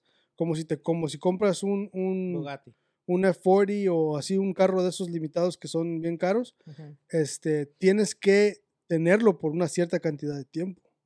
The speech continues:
Speaker 2: No lo puedes vender.
Speaker 1: No lo puedes vender. También como, como el Ford, el Ford F,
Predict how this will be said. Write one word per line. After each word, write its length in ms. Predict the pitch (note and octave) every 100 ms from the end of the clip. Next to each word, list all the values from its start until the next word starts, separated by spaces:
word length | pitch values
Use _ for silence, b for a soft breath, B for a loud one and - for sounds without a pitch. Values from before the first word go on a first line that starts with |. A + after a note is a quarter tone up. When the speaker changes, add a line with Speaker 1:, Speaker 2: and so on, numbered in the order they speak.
| _
Speaker 2:
No 100 | C#3
lo 120 | D3 D3
puedes 200 | C#3+ C3
vender. 260 | C3 C3
Speaker 1:
No 80 | D3
lo 160 | D3+ C#3+
puedes 260 | D#3+ D3+
vender. 420 | C#3+ C3 C3 D3+ - _
También 280 | - D3+ E3
como, 280 | F3 F#3+ E3
como 200 | E3 E3+
el 60 | D3+
Ford, 320 | - G#3 C#4+ - _ _ _ _
el 160 | E3+ D3+
Ford 320 | - F#3+ G#3
F, 260 | G3+ F3+